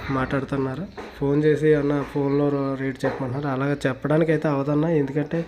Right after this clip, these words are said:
బండి మీకు నచ్చిన తర్వాత అయితే మనకి ఏదైనా చెప్పొచ్చు, కానీ నచ్చకుండా అయితే చెప్పలేం కదా. అందుకనేసి ఇది చెప్పడం జరుగుతుంది. అదే తర్వాత సీలింగ్ అనేది పర్ఫెక్ట్ ఏం కాదు, కంపెనీ టాప్ సీలింగ్ చేయించారు,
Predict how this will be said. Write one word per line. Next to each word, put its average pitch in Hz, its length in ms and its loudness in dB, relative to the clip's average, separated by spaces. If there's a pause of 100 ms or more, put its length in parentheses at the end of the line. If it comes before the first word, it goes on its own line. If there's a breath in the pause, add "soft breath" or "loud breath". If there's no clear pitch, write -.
(480 loud breath)
బండి 131 300 4
మీకు 170 220 6
నచ్చిన 151 340 4
తర్వాత 185 340 4
అయితే 175 240 4
మనకి 165 440 6
ఏదైనా 156 200 4
చెప్పొచ్చు, 160 440 2
కానీ 160 160 2
నచ్చకుండా 147 580 0
అయితే 147 260 -2
చెప్పలేం 143 300 -2
కదా. 139 180 -4
అందుకనేసి 139 720 -2 (520 loud breath)
ఇది 156 200 4
చెప్పడం 147 300 4
జరుగుతుంది. 131 540 -2 (520 loud breath)
అదే 135 380 -2 (100)
తర్వాత 165 380 4
సీలింగ్ 196 420 10
అనేది 208 240 8
పర్ఫెక్ట్ 175 400 2
ఏం 170 140 8
కాదు, 214 360 6
కంపెనీ 156 360 4
టాప్ 156 240 4
సీలింగ్ 156 380 6
చేయించారు, 151 400 4